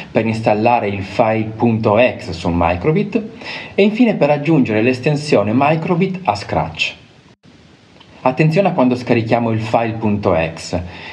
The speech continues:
Ricordiamoci di decomprimere il file punto zip e una volta che abbiamo estratto il file punto exe dall'archivio possiamo spostare quest'ultimo file, il punto exe,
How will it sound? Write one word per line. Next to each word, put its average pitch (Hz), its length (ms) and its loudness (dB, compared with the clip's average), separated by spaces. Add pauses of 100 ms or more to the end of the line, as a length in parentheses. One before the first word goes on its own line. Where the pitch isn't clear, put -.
(480)
Ricordiamoci 135 680 2
di 127 220 0
decomprimere 156 840 0
il 92 100 -4
file 104 400 0
punto 107 360 -2
zip 214 640 -2
e 147 100 2
una 147 160 4
volta 165 200 0
che 127 100 0
abbiamo 117 220 2
estratto 127 400 -2
il 107 120 0
file 113 240 0
punto 160 280 0
exe 196 220 0
dall'archivio 117 720 0
possiamo 113 580 0
spostare 92 840 -2
quest'ultimo 110 540 -2
file, 147 360 0 (220)
il 90 160 -2
punto 98 340 0
exe, 185 440 -2